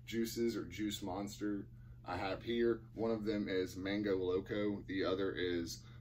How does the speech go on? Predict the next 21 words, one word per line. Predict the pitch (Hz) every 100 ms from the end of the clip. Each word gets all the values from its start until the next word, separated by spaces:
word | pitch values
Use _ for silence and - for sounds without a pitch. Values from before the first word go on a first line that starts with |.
| -
Pacific | 92 - - 117 120 110 -
Punch. | - 127 143 - - - - - -
Um, | 87 90 87
so | - 104 104 101
they | 101 107
are | 104 98 95 95 - - -
energy | 113 113 101 92 90
juices | 101 131 110 135 135 113
made | 98 101
by | 110 113
Monster. | 104 98 - 110 120 - - - - -
Um, | 95 90 87 87 -
and | 92 98 -
on | 92
the |
back | 95 139 185 202
here | 110 92 101 - -
for | 101 98 95
the | 98 95 - - -
Mango | 104 110 101 92
Loco, | 98 131 127 101 101